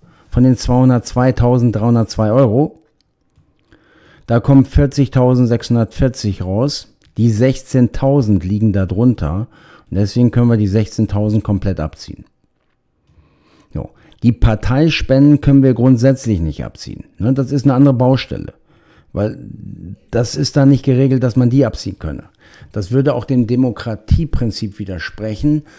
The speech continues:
Ähm, nur natürliche Personen sollen in einer Demokratie wählen können. Und wenn dann die reichen Leute über ihre G M B Hs noch mit Einfluss nehmen könnten, ähm, wäre das,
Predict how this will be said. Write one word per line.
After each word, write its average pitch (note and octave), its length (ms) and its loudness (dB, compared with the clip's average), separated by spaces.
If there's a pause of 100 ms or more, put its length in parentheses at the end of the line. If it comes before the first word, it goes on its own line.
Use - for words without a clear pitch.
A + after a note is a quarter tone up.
(220)
Ähm, A2+ 420 -2 (200)
nur D3 240 4
natürliche C#3+ 600 0
Personen B2+ 480 0
sollen A#2+ 240 -2
in A#2+ 140 -4
einer A#2+ 220 -2
Demokratie A2 720 -2
wählen A2+ 340 0
können. D2+ 280 -8 (300)
Und F#2 80 -8
wenn A#2+ 160 0
dann B2 120 0
die A2+ 120 -2
reichen B2 380 -4
Leute B2+ 500 -2
über A#2 160 -6
ihre A2+ 260 -2
G A2 180 -2
M A2 120 -2
B G#2 120 -2
Hs G#2+ 300 -4
noch A#2 280 -2
mit A2+ 240 -2
Einfluss A2 460 -6
nehmen G#2+ 280 -4
könnten, A#2+ 540 -4 (500)
ähm, G#2+ 480 0
wäre A2 240 0
das, A2 340 -2